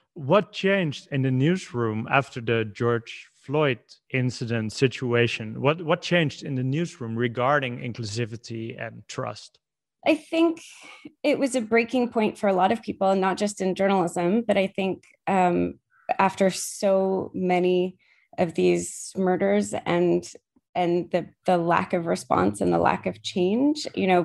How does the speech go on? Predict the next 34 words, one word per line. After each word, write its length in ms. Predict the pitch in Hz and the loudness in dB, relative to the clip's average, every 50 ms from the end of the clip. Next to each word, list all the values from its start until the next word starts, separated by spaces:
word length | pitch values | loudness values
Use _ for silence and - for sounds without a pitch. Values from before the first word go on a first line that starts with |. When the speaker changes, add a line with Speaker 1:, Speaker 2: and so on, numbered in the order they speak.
| 170 | 0
Speaker 2:
people 420 | - - 208 208 - - 214 208 196 | -6 -8 -8 -4 0 2 2 2 2
really 520 | 180 180 180 180 180 180 180 180 185 - _ _ _ _ _ _ _ _ _ | 2 0 0 2 2 0 0 -2 -6 -10 _ _ _ _ _ _ _ _ _
hit 280 | - - - - - - | -6 0 2 4 4 4
a 80 | 147 | 2
point 280 | - - 190 185 175 - | 0 0 0 0 2 2
where 140 | 156 180 175 | 2 0 0
they 140 | 180 175 | 2 0
were 120 | 170 170 170 | 0 0 0
willing 360 | - 185 185 190 185 185 175 | 0 0 2 2 2 2 2
to 60 | 180 | 2
have 200 | 190 185 165 - | 0 0 -2 -2
conversations 680 | - 185 165 170 175 170 - 175 165 - 160 160 170 | -2 -2 -2 -2 -2 -4 -2 -2 -2 0 0 0 0
that 120 | - - - | -2 -2 -2
they 100 | - 180 | 0 0
had 180 | 185 170 151 | 0 0 2
not 240 | 160 165 165 - - | 2 2 2 0 0
been 360 | - 165 156 156 156 - - | -2 0 2 2 2 0 -2
willing 240 | - 160 160 156 160 | 0 0 0 0 0
to 60 | - | -2
have. 360 | 180 180 185 - - 339 392 - | -2 -2 0 2 2 2 2 0
And 100 | - 185 | 0 0
I 80 | 185 | 0
think 280 | 202 - 175 185 165 170 | 0 0 0 0 0 -2
white 320 | 190 170 170 165 170 - - _ - | -4 0 0 0 0 0 -6 _ -16
people 680 | - 175 170 - - 175 170 170 175 180 185 180 - - - - - - - _ _ - - _ | -12 -12 -12 -8 -4 -2 0 2 2 2 0 -2 -6 -10 -20 -20 -20 -20 -20 _ _ -20 -20 _
were, 560 | - - - - - - - 190 170 - - - | -12 -8 -8 -8 -4 2 4 6 6 6 4 0
were 140 | - - 196 | -6 -2 -2
able 360 | - - 180 208 208 214 202 | 0 2 0 0 2 0 0
to 100 | - 180 | -2 -2
see 180 | - - - 202 | -6 -4 -4 -4
things 380 | 196 - 170 156 156 156 156 - | 0 2 2 2 2 2 0 0
that 200 | 160 147 - - | -2 -2 0 0
they 120 | 160 165 | -2 -2
had 260 | 180 185 165 156 - | 0 -2 -2 -4 -6